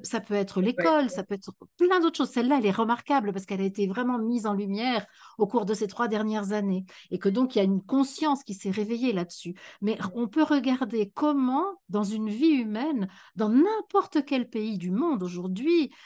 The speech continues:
Speaker 1: l'institution se substitue, renforce même l'autorité parentale. Une
Speaker 2: Oui.
Speaker 1: institution plus grande que nos parents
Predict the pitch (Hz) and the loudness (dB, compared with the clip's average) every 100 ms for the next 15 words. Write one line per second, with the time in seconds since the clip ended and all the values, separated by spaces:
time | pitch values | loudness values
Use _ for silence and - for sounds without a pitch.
0 | - 220 269 320 311 - 285 - 254 - | -6 2 4 4 2 -4 -4 -6 -10 -10
1 | - 233 320 330 220 196 - 403 - - | -10 -6 -6 -6 -6 -4 -2 -2 -4 -8
2 | 320 - 254 - - 190 302 339 - 330 | -8 -4 -6 -4 -2 0 2 2 0 -2
3 | - 226 220 226 226 202 202 196 196 233 | 0 -2 0 0 -2 -6 -4 -2 -2 -4
4 | - 330 269 208 - - - 233 262 277 | -2 0 0 -2 -10 -16 -2 4 4 4
5 | 277 262 277 208 254 214 294 392 302 233 | 0 -2 -2 -2 -2 0 2 2 0 -2
6 | 208 202 202 202 294 330 | -2 -2 -2 -2 -2 -2